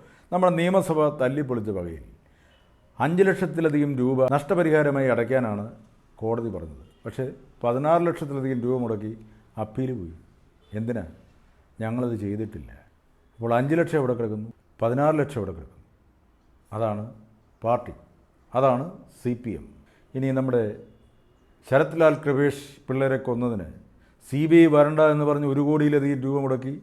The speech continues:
സുപ്രീം കോടതി വരെ പോയ പാർട്ടിയാണ്. അത് സാധാരണക്കാരൻ്റെ നികുതി പണമാണേ. അത് സി പി എം നേതാക്കന്മാർ വേർപ്പ് പൊടിഞ്ഞ പൈസയൊന്നുമല്ല.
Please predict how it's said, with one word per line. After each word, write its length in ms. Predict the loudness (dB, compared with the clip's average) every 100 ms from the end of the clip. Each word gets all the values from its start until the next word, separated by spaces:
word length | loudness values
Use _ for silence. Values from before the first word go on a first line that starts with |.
| -18 _ _ _
സുപ്രീം 320 | -10 -4 -4 0
കോടതി 220 | -2 0
വരെ 140 | -2
പോയ 220 | -2 -2 -2
പാർട്ടിയാണ്. 580 | -2 -4 -2 -6 -6 -12 -20 -20 _ _
അത് 200 | -8 -4 -6 -8 -18 -2
സാധാരണക്കാരൻ്റെ 800 | 0 2 2 2 0 -2 0 -2
നികുതി 260 | -4 -4
പണമാണേ. 460 | -4 -4 -2 -2 -4 -8 -16 -20 _ -4
അത് 180 | 0 2 0 -6 -16 -20 _ -4
സി 120 | -4
പി 160 | -2 -2
എം 120 | 0
നേതാക്കന്മാർ 500 | 2 0 0 -2 0
വേർപ്പ് 340 | 4 2 2 -2
പൊടിഞ്ഞ 220 | -2 -2
പൈസയൊന്നുമല്ല. 640 | -2 -2 -2 -4 -4 -6